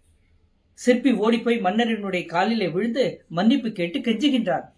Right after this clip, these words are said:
"எப்படியாவது இந்த முறை சிற்பத்தை நன்றாக செய்து விடுகிறேன் மன்னா" என்று சொல்கிறான். பின்னர் வந்த, பின்னர் வந்து வேலையை செய்-, செய்வதற்காக தன்னை தயார்படுத்திக் கொள்கிறார்கள்.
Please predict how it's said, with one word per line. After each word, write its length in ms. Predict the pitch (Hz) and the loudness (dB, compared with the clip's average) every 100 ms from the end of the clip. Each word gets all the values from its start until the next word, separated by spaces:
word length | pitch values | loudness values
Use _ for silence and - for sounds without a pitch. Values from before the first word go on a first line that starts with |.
| _ _ - | _ _ -8
"எப்படியாவது 560 | 185 196 226 247 285 | -6 -2 4 4 4
இந்த 180 | 359 220 | 2 0
முறை 220 | 185 214 | -2 -2
சிற்பத்தை 420 | 220 185 220 214 190 | -4 -6 -8 -6 -4
நன்றாக 380 | 160 208 240 | -4 -2 -2
செய்து 340 | 311 214 202 208 | -2 -4 -4 -4
விடுகிறேன் 380 | 208 190 196 185 | -4 -4 -4 -2
மன்னா" 500 | 180 185 180 - - _ - | -2 -2 -2 -6 -20 _ -6
என்று 240 | 165 277 | -4 -4
சொல்கிறான். 580 | 285 254 226 170 131 - _ _ _ _ _ _ _ _ _ _ _ _ _ _ _ | -4 -4 -2 -4 -6 -12 _ _ _ _ _ _ _ _ _ _ _ _ _ _ _
பின்னர் 380 | 285 311 302 196 | 4 6 4 4
வந்த, 640 | 175 202 196 185 180 - - | 0 0 2 2 0 -8 -6
பின்னர் 280 | 330 302 269 | 0 4 4
வந்து 280 | 208 220 247 | 2 0 2
வேலையை 420 | 240 262 247 196 | 2 2 2 0
செய்-, 380 | 190 - 233 175 | -4 -6 -2 0
செய்வதற்காக 1000 | 160 254 240 180 160 185 196 392 - - _ _ 277 - 147 - _ _ _ _ _ _ _ _ _ _ _ - | 2 0 0 -2 -4 -6 -4 -2 -4 -8 _ _ -12 -10 -10 -12 _ _ _ _ _ _ _ _ _ _ _ 0
தன்னை 240 | 269 262 | 2 2
தயார்படுத்திக் 600 | 240 233 247 226 185 185 | 4 6 6 4 -4 -4
கொள்கிறார்கள். 640 | 175 160 160 143 - 131 | -4 -2 0 -2 -6 -18